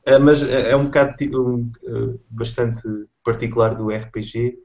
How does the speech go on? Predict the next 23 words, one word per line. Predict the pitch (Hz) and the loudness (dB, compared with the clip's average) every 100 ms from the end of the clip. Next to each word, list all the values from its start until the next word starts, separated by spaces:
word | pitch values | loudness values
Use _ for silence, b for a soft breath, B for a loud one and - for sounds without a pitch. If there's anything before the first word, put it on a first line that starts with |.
| _ _ _ - | _ _ _ -4
a | 117 | 0
ideia | 120 123 123 | 4 6 6
do | 120 | 2
do-it-yourself, | 120 131 127 127 113 151 120 - _ | 0 0 0 -2 -2 0 -2 -4 _
do | 107 | -8
bri-, | 110 - | -6 -4
da | 113 113 | -2 0
bricolagem. | 117 117 113 123 101 - - - | 0 2 4 4 0 -6 -14 -8
Eu | 107 | -6
até | 113 113 113 110 | -4 -2 -2 -2
lembro-me | 110 101 101 | -4 -8 -10
que | 104 | -8
havia | 98 101 98 | -8 -8 -8
um | 113 113 | -10 -14
teórico, | - 104 98 - - _ _ - - _ _ - | -6 -4 -6 -12 -20 _ _ -20 -20 _ _ -16
é, | - - - - _ _ - | -14 -14 -18 -20 _ _ -8
conhecido, | 110 - 110 - - _ _ | -8 -8 -14 -16 -18 _ _
em, | 101 98 | -14 -12
pelo | - 101 | -8 -8
menos | 101 98 | -6 -6
em | 98 | -8
fama, | - 101 98 101 b b b _ | -8 -8 -8 -14 b b b _
eh, | 110 107 104 104 101 107 | -4 -2 -2 -4 -6 -8